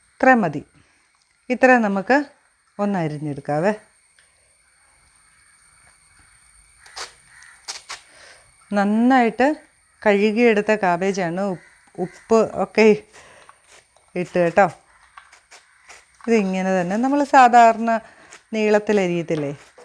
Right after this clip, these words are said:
അതുപോലെ മൂന്നായിട്ടൊന്ന് മുറിച്ചിട്ട്, ദാ ഇങ്ങനെ ഒന്ന് മുറിച്ചിട്ട് നമുക്കൊന്ന് അരിഞ്ഞെടുക്കാം കേട്ടോ. കനം കുറച്ച് അരിയണം കേട്ടോ. കാബേജ് നമ്മൾ അരിഞ്ഞു. ഇനി നമ്മുടെ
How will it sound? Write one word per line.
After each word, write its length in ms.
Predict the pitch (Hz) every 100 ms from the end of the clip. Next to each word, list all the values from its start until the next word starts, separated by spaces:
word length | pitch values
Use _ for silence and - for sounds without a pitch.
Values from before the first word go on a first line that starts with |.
| _ _ _ _ 208
അതുപോലെ 460 | 196 214 190 170 233 277 _
മൂന്നായിട്ടൊന്ന് 840 | 240 226 214 208 208 208 175 180 233 285 _ _ _ _ _ _ _ _ 196
മുറിച്ചിട്ട്, 560 | 190 185 - 208 - 233 220
ദാ 80 | 214 202
ഇങ്ങനെ 220 | 190 196 180
ഒന്ന് 120 | 170 165
മുറിച്ചിട്ട് 440 | 160 - - 269 302 _ _ - - _
നമുക്കൊന്ന് 380 | 214 202 170 160
അരിഞ്ഞെടുക്കാം 500 | 147 147 139 - - - _ _ _ _ _ _ _ _ _ -
കേട്ടോ. 220 | 214 165 - _
കനം 240 | 233 220 214
കുറച്ച് 240 | 185 170 -
അരിയണം 280 | 143 143 156 208
കേട്ടോ. 160 | 202 156 _ _ _ _ _ - _ _ _ - - - _ _ - _ _ _ _ _ _ -
കാബേജ് 400 | 247 254 294 302 330
നമ്മൾ 160 | 285 262
അരിഞ്ഞു. 320 | 208 202 240 330 - _ -
ഇനി 120 | 277 311
നമ്മുടെ 320 | 302 269 269